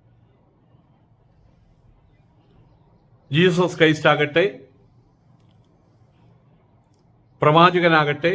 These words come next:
പ്രവാചകൻ നബി തിരുമേനിയാകട്ടെ, ഇവരൊക്കെ അങ്ങനെയുള്ള കാര്യങ്ങൾ ചെയ്ത ആളുകളാണ്. അവരൊക്കെ ഒരിക്കലും വിശ്വസിക്കാൻ കഴിയാത്തൊരു കാര്യമാണ് ഇന്നലെ എനിക്കൊരാൾ അയച്ചു തന്നത്.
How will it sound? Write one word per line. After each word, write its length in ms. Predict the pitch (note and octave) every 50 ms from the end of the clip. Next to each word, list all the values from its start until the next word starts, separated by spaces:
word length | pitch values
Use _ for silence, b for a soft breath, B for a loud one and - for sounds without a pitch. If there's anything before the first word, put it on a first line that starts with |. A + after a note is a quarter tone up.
| G3 - D3+
പ്രവാചകൻ 480 | D3+ D3+ D#3+ D#3+ D#3 D#3 D3+ D3+ D3+ D3+
നബി 160 | D3 D3 D#3+ D#3 E3
തിരുമേനിയാകട്ടെ, 760 | E3 D#3+ D#3+ D#3 D3+ D3+ D3+ D3 C#3+ C#3+ D3 C#3 - E3 F#3+ F#3 - - D#3+
ഇവരൊക്കെ 280 | E3 F#3+ G3+ G3+ G#3+ G3+
അങ്ങനെയുള്ള 360 | G3 G3+ G#3+ A3 G#3+ G#3+ A3 A3+ A3 - - _ _ - -
കാര്യങ്ങൾ 300 | G3 A3 A3 G#3+ G#3+ G#3 E3 G3+
ചെയ്ത 120 | G3 F#3+ F#3+ F3 D#3+
ആളുകളാണ്. 400 | D#3+ D#3+ D#3 D3+ D3 C3+ B2 A2+
അവരൊക്കെ 340 | G#2+ G2+ G2 - - G2 - - _ _ _ _ _ _ _ _ _ _ _ _ _ _ _ _ _ _ _ _ _ _ _ _ _ _ _ _ _ _ _ _ _ _ _ _ _ _ _ _ _ _ _ _ _ _ _ _ _ _ _ _ _ _ _ _ _ _ _ _ _ _ _ _ _ _ _ _ _ _ _ _ _ _ _ _ _ _ _ _ _ _ _ _ _ _ _ _ _ _ _ _ _ _ _ -
ഒരിക്കലും 340 | F3 F#3 F#3 A3+ A#3+ A3+ G3 G#3
വിശ്വസിക്കാൻ 580 | - - - C#4 B3 A3 A3+ - B3+ A#3+ A#3+ A#3+ A3+ A3+ A3+
കഴിയാത്തൊരു 480 | G#3+ G#3+ G#3+ G#3 G3+ G3+ G#3 G3 F#3 F3 E3+
കാര്യമാണ് 500 | E3 E3+ E3+ F3 E3+ D#3+ D#3+ D#3+ D#3+ E3 E3 E3 - - _ _ _ _ _ _ _ _ _ _ _ C#3+
ഇന്നലെ 260 | D3+ D#3 D#3 D#3+ D#3 D#3
എനിക്കൊരാൾ 320 | D3 C3+ C3+ D3 C#3+ C#3 C#3
അയച്ചു 320 | C3+ C3+ B2+ A#2+ - - C#3 C3
തന്നത്. 280 | A#2+ A2 G#2+ G#2 G2+